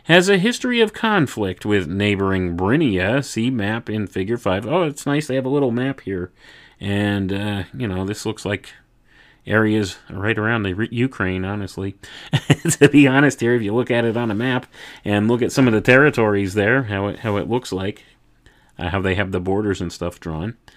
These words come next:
Um, <laughs> that's an interesting connection, too. Uh,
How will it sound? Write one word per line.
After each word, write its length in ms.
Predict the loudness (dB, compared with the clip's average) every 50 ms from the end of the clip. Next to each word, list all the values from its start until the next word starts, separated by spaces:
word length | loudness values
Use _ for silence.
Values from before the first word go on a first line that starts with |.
| -20 -20 -20 -20 _ _ _ _ -12 -10
Um, 320 | -8 -6 -6 -8 -8 -10 _ -20 -20 -20 -18
<laughs> 200 | -16 -16 -8 -2 0
that's 580 | 0 0 2 2 0 2 0 0 -2 -2 -2
an 60 | -4
interesting 460 | -4 -4 -4 -4 -6 -6 -4 -6 -6 -6
connection, 480 | -8 -8 -6 -8 -8 -8 -10 -10 -10
too. 340 | -10 -8 -6 -6 -6 -6 -8 -12 -18 -20 -20 -20 -20 -20 -16 -8 -4
Uh, 280 | 0 0 0 0 -2